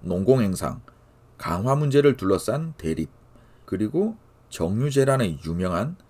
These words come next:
울산성 전투 이후에 징벌 조치를 두고 발생한 알력 등 히데요시 정권의 조선 출병에 기인한 내부 대립에 유래하고 있다. 더 이야기하자면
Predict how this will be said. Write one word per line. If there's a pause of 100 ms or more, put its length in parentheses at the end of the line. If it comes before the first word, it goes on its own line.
(120)
울산성
전투
이후에 (360)
징벌
조치를
두고
발생한 (180)
알력
등 (500)
히데요시
정권의
조선
출병에
기인한 (200)
내부
대립에 (220)
유래하고
있다. (920)
더
이야기하자면